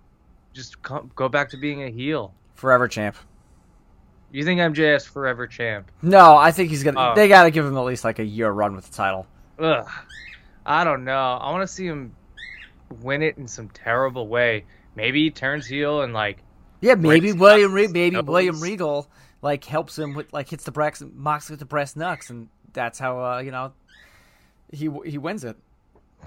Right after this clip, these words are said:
Speaker 1: I
Speaker 2: He even
Speaker 1: don't
Speaker 2: says, he's like, "I'm M J F. I can't win a match clean."
Speaker 1: Oh, he said that?
Speaker 2: Yeah.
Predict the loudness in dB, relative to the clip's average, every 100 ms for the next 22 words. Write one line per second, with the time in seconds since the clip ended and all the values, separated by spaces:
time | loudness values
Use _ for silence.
0 | -20 _ _ _ -8 -6 -6 0 2 2
1 | -2 -6 -6 -4 -4 -4 -6 -6 -8 -6
2 | -8 -6 -8 -8 -12 -14 -16 -16 -20 _
3 | _ _ _ _ _ _ _ _ -4 -2
4 | -2 -4 -10 -4 -2 -2 -2 -2 -2 -6
5 | -8